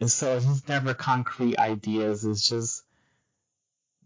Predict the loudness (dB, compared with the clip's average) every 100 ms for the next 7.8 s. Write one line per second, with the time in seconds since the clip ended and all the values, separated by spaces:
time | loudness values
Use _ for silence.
0 | 0 2 4 2 2 2 0 0 0 0
1 | 0 0 2 4 4 4 4 4 2 2
2 | -2 -2 -4 -6 -6 -4 -2 -2 -2 -4
3 | -2 -2 0 0 0 -2 0 2 2 0
4 | 0 0 0 -2 -4 -2 -2 -2 -2 -4
5 | -2 2 2 2 -6 -14 _ -20 _ _
6 | _ -4 0 0 2 4 4 4 0 4
7 | 4 6 4 4 2 2 2 0